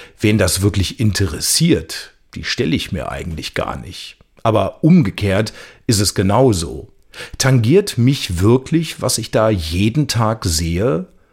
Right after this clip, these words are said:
Mein Allgemeinwissen, das beziehe ich aus seriösen Medien von Journalisten und Journalistinnen, die ihr Handwerk verstehen und gelernt haben.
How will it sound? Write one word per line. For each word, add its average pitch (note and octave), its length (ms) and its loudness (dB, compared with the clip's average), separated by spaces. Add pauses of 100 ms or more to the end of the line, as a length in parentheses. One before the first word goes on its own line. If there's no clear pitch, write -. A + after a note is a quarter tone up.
(140)
Mein A#2+ 180 2
Allgemeinwissen, D#3 1000 2 (320)
das - 200 -4
beziehe C3+ 380 2
ich - 160 0
aus A2+ 420 2
seriösen A2+ 760 4
Medien G#2+ 640 4
von F#2 480 -4
Journalisten G#2 800 2
und G2 140 0
Journalistinnen, G#2 800 2
die F#2 100 -4
ihr F#2 160 -2
Handwerk A2 560 0
verstehen A2 580 0
und F2 140 -6
gelernt G#2+ 420 0
haben. C#2+ 380 -6